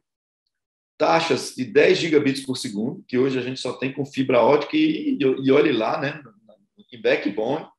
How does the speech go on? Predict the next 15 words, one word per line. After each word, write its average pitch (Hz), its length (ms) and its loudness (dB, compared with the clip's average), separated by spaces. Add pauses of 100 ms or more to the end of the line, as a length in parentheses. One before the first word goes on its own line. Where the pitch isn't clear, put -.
(500)
Então, 110 360 -8
um 117 140 -8
acesso 135 520 0
sem 180 180 -4
fio 139 240 -2
de 120 100 -4
dez 165 260 2
giga 143 300 -4
é - 20 -8
um - 40 -10
negócio 185 360 -6
meio 196 300 0 (1300)
disruptivo, 120 760 0
né? 101 220 -8 (520)
É, 117 680 4